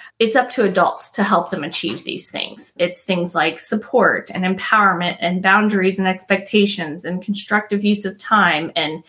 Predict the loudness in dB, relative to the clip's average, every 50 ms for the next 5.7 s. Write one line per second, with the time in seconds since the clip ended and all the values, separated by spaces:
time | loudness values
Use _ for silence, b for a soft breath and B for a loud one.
0 | B B B B B B 0 2 2 2 2 2 4 6 6 6 6 6 4 4
1 | 2 B B B B B B 4 4 4 4 4 2 2 0 0 -2 -2 0 4
2 | 4 4 4 4 0 2 4 4 4 4 4 2 4 4 2 2 0 0 0 0
3 | 0 -2 -4 -4 0 0 0 0 2 -2 0 0 0 0 0 0 0 0 0 -4
4 | -8 -4 -2 -2 -2 -2 -4 -4 -4 -4 -4 0 4 4 6 6 4 4 4 4
5 | 2 2 0 0 2 2 2 0 2 2 2 2 2 -2